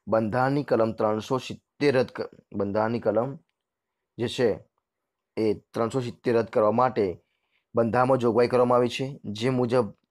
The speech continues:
ભારતના રાષ્ટ્રપતિ જ-, જમ્મુ કાશ્મીર બંધારણની મંજૂરી સાથે એક જાહેર-, જાહેરનામું બહાર પાડીને આંગામી કલમને રદ કરી શકે છે. બંધારણ,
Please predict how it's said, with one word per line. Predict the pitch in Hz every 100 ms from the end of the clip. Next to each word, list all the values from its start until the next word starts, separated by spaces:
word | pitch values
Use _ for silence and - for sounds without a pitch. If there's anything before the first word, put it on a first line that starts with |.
| -
ભારતના | 92 113 110 107
રાષ્ટ્રપતિ | 110 - 117 123 123
જ-, | 120 104 - _ _ _ _ _ -
જમ્મુ | 120 131
કાશ્મીર | 131 123 123 123
બંધારણની | 110 104 110 113 113
મંજૂરી | 107 107 107
સાથે | - - 113 113 107
એક | 107
જાહેર-, | 104 101 104 92 - - _ _ _ _ - _
જાહેરનામું | 107 107 117
બહાર | 110 110
પાડીને | 107 120 127
આંગામી | 127 104 107 107 110 131
કલમને | 127 117 110
રદ | 104
કરી | - 101
શકે | - 110 120
છે. | 117 135
બંધારણ, | 107 104 95 110 123 131 139